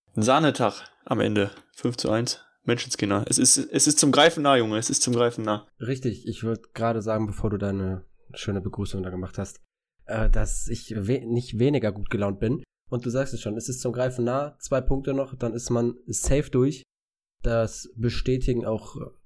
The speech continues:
Speaker 2: die, ja, die, die Wahrscheinlichkeiten. Achtundneunzig Prozent, äh, Aufstiegswahrscheinlichkeit hat der V F L, sogar achtundsiebzig Prozent, äh, eine Wahrscheinlichkeit, die Liga zu gewinnen, wobei natürlich Kiel ist momentan auch gut in Form. Das ist immer noch so eine Sache, aber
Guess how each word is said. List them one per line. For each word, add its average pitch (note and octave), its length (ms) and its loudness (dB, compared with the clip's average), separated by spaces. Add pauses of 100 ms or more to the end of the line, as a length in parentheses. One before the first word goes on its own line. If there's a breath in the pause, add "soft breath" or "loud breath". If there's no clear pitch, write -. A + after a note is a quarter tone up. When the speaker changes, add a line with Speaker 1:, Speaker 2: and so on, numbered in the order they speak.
(160)
Speaker 2:
die, G#2+ 280 2 (260)
ja, F#2+ 240 -8 (120)
die, F2+ 200 -6
die - 280 -8
Wahrscheinlichkeiten. G#2 840 -4
Achtundneunzig A2+ 580 -4
Prozent, A#2+ 560 -4 (420)
äh, A2+ 400 0 (160)
Aufstiegswahrscheinlichkeit A#2 840 -2
hat A#2 120 2
der A#2 80 0
V A2+ 160 0
F G#2+ 100 -2
L, A2 200 0 (300)
sogar A2 260 -2
achtundsiebzig A#2 520 -6
Prozent, A#2 500 -2 (540)
äh, A#2 60 -2
eine A2 200 -2
Wahrscheinlichkeit, A#2 540 0
die A2+ 80 0
Liga B2 220 2
zu B2+ 160 -2
gewinnen, A#2+ 320 0
wobei G2+ 320 0
natürlich G2 440 -4
Kiel G2+ 300 -2
ist - 220 -8
momentan F#2+ 640 -6
auch - 260 -6
gut G#2 220 -6
in G#2 80 -2
Form. A2+ 400 0 (520)
Das - 240 -6
ist G#2 140 -8
immer G#2 140 -2
noch G2+ 100 -2
so G#2 100 -6
eine G2+ 120 -2
Sache, G#2 340 -4
aber G#2 420 -2